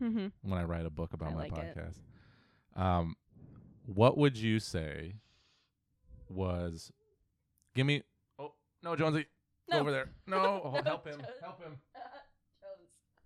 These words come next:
Speaker 1: Oh, good God.
Speaker 2: Jonesy's caught in the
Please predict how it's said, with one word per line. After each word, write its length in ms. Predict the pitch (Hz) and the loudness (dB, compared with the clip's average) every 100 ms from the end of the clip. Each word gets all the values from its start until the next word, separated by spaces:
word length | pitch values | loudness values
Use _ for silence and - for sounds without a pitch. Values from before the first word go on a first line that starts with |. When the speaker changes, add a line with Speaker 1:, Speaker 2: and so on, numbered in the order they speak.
| - | -20
Speaker 1:
Oh, 40 | |
good 180 | - - - | -18 -18 -20
God. 1300 | - - - - - _ _ _ _ - _ _ - | -20 -20 -20 -20 -20 _ _ _ _ -20 _ _ -14
Speaker 2:
Jonesy's 460 | 104 110 110 101 - _ _ _ _ _ | -10 -10 -10 -14 -18 _ _ _ _ _
caught 220 | - 107 | -4 -2
in 140 | 101 | -2
the 80 | 98 | -6